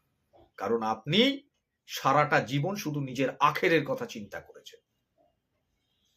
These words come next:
সারাটা জীবন কিভাবে দুধে ভাতে থাকবেন তার জন্য একটার পর একটা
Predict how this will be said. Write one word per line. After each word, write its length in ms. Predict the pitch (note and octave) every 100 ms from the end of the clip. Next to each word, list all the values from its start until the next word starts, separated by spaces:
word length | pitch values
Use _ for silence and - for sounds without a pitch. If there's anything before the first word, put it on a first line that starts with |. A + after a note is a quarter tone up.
| _ _ _ _
সারাটা 420 | - E3 G3+ A#3+ A#3
জীবন 320 | G#3+ A3 B3+ A#3+
কিভাবে 320 | G#3+ A3 A3+
দুধে 260 | C#3+ F#3+ B3+
ভাতে 240 | B3 A#3 A#3
থাকবেন 340 | A3 G#3 C4+
তার 180 | C4 G#3 G#3
জন্য 180 | A3 G#3+
একটার 360 | G#3 - A3 A3
পর 140 | G#3+
একটা 260 | G#3 G#3